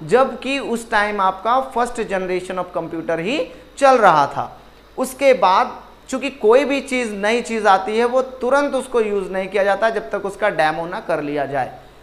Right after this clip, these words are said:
तो इस तरह से ट्रांजिस्टर आ गया, तो वो आपका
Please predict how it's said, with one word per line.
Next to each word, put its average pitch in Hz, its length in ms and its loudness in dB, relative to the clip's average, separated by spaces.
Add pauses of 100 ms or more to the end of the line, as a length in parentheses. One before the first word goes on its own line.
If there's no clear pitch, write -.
(320)
तो 277 60 0
इस 262 180 -2
तरह 254 280 2
से 247 300 2
ट्रांजिस्टर 233 680 0
आ 190 160 6
गया, 196 280 2 (360)
तो 226 100 4
वो 226 180 0
आपका 226 640 2